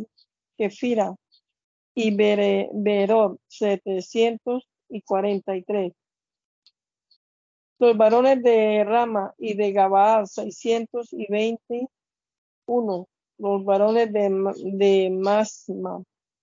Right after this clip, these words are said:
Masma, ciento y veintidós. Los varones de Metel y de A-, Ahí, ciento y veintitrés. Los varones de la otra Neón,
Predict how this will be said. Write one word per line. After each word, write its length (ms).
Masma, 460
ciento 400
y 100
veintidós. 2000
Los 160
varones 440
de 160
Metel 840
y 180
de 320
A-, 300
Ahí, 480
ciento 760
y 160
veintitrés. 800
Los 100
varones 460
de 140
la 240
otra 440
Neón, 520